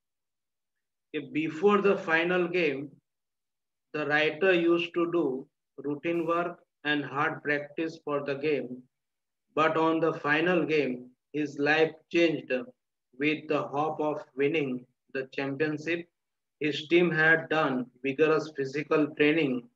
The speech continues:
and then entered the game. સાંભળજો ફરી એકવાર. આડત્રીસમા પ્રશ્નના જવાબની જે સંક્ષિપ્તીકરણ છે, સમરી છે, એ આ રીતના લખી શકાય. Before the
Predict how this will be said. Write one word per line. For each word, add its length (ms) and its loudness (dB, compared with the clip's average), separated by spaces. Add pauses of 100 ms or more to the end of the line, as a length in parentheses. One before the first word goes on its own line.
(140)
and 260 -2
then 200 4 (180)
entered 480 0
the 140 -2
game. 240 -10 (680)
સાંભળજો 440 4 (100)
ફરી 260 0
એકવાર. 300 -6 (600)
આડત્રીસમા 840 0 (460)
પ્રશ્નના 1400 -6 (160)
જવાબની 520 2
જે 80 2 (180)
સંક્ષિપ્તીકરણ 920 0
છે, 80 -4 (100)
સમરી 440 0
છે, 100 2 (140)
એ 60 2
આ 220 4
રીતના 340 0
લખી 260 -4
શકાય. 320 -6 (720)
Before 460 4 (840)
the 100 4